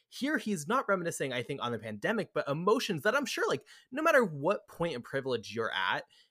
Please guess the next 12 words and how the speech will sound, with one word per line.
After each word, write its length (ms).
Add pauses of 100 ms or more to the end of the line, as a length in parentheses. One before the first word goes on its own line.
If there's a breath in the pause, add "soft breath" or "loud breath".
(160)
the 140
emotions 600
here 300
of 240
just 260
trying 360
to 60
live 260
in 60
a 40
world 300
that's 260